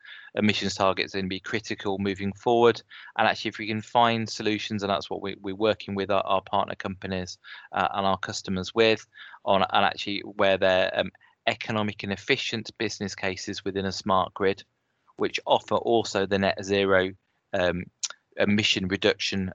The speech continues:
uh, targets, that's fantastic, and we're, we're actively working with parties, um, on those today. Um, and quite often, it, as,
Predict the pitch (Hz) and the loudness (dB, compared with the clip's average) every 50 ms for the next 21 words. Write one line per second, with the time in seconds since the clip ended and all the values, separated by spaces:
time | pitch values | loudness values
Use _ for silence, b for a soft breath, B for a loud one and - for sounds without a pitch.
0 | - - - 98 92 90 - - - 123 113 107 101 - 87 - - - - - | -6 -4 -2 -2 -2 -2 -2 2 4 6 6 4 4 2 -2 -2 -4 -6 -10 -10
1 | - - _ _ _ _ _ - 98 - - - 104 98 95 - 98 - - - | -10 -14 _ _ _ _ _ -2 -2 -2 0 -4 -4 -4 -2 -4 -4 -4 -4 -8
2 | 95 90 90 90 73 95 80 95 101 98 95 87 107 104 - 110 107 107 - - | -8 -6 -4 -2 -2 -2 -2 -2 -2 -4 -4 -4 -4 -4 0 2 2 2 2 0
3 | - - - 98 98 95 95 101 98 92 - - 95 92 90 87 - - 95 92 | -4 -14 -14 -10 -10 -6 -2 0 0 0 -2 -6 -8 -8 -8 -8 -6 -2 -2 -2
4 | 87 85 - 101 92 87 - - _ - 98 90 90 - 98 90 90 90 87 87 | -2 -2 -4 -6 -6 -6 -6 -10 _ -8 -8 -6 0 0 0 0 0 -2 -4 -4
5 | 85 - - - - - 90 90 82 - _ B B B B B B B 104 92 | -6 -8 -12 -8 -2 0 0 0 0 -2 _ B B B B B B B -2 0
6 | 90 87 90 87 - 80 80 104 101 - - 113 76 101 - - - 92 87 65 | 0 2 2 2 2 2 2 0 0 2 2 4 4 4 2 0 -4 -4 -2 -2
7 | - 95 95 - | -2 -4 -6 -6